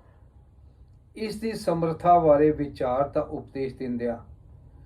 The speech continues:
ਸਮਝਾਉਂਦੇ ਹਨ ਕਿ ਇਹ ਮਨ ਹੀ ਹੈ ਜੋ ਮਨੁੱਖ ਦੀ ਪ੍ਰਭੂ ਨਾਲ ਸਾਂਝ ਪਾਉਂਦਾ ਹੈ। ਗੁਰੂ ਸਾਹਿਬ ਦੀ ਬਾਣੀ ਹੈ,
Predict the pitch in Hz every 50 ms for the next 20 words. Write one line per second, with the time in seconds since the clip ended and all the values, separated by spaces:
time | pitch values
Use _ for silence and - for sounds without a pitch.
0 | - - - - - - - - - - - - 160 156 151 156 156 156 160 175
1 | 196 208 - 165 190 196 196 196 196 202 208 208 208 196 170 151 147 156 185 214
2 | 220 - 190 226 208 170 151 165 156 131 113 - - - - - - - - -
3 | - - - - - - - - - - - - - - - - - - - 127
4 | 123 143 147 143 139 135 135 139 139 151 165 160 - - 151 131 151 147 135 -
5 | 143 139 139 135 139 139 139 135 131 131 131 - - - 131 131 135 135 127 -
6 | - 123 117 117 117 117 113 107 - - - - - - - - - - - -
7 | - - _ - - - - - - - - - - - - - - - - -
8 | - - - - - - - - - - - - 120 139 147 156 151 147 - 151
9 | 139 135 139 127 123 139 131 120 123 123 123 123 127 127 120 - 120 113 113 120
10 | 123